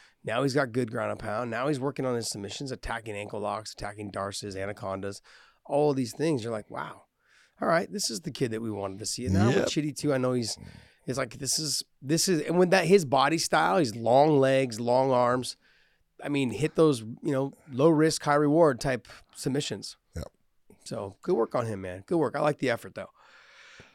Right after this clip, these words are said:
Speaker 2: Yeah, I mean,
Speaker 1: Uh, Tab
Speaker 2: hold on,
Speaker 1: Tarichi?
Speaker 2: hold on. This, this
Speaker 1: Oh.
Speaker 2: is, this is the part that I love about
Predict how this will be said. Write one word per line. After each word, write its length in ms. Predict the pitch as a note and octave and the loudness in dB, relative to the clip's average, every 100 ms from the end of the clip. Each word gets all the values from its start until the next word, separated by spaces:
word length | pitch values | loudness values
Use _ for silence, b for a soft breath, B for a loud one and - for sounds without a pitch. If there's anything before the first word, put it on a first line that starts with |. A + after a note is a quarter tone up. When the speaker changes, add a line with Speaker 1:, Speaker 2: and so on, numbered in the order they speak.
| b - | b 12
Speaker 2:
Yeah, 60 | |
I 160 | D#3 E3+ | 12 12
mean, 120 | E3+ | 12
Speaker 1:
Uh, 60 | E3 | 12
Tab 240 | - F#3 | 12 12
Speaker 2:
hold 120 | G3+ | 12
on, 100 | F#3+ F#3+ | 12 10
Speaker 1:
Tarichi? 160 | G#3 | 8
Speaker 2:
hold 120 | - F#3+ C#3 | 10 10 10
on. 120 | G2+ - | 4 -2
This, 140 | D#3 | 4
this 160 | F#3 E3 | 8 8
Speaker 1:
Oh. 40 | |
Speaker 2:
is, 120 | D#3+ D3 | 6 0
this 160 | E3+ | 0
is 60 | D#3 | 0
the 80 | D#3 | 4
part 280 | D3+ C#3+ | 6 6
that 100 | C3+ | 6
I 40 | A#2+ | 2
love 200 | A#2+ A#2+ | 4 2
about 300 | G#2+ G#2 | 2 0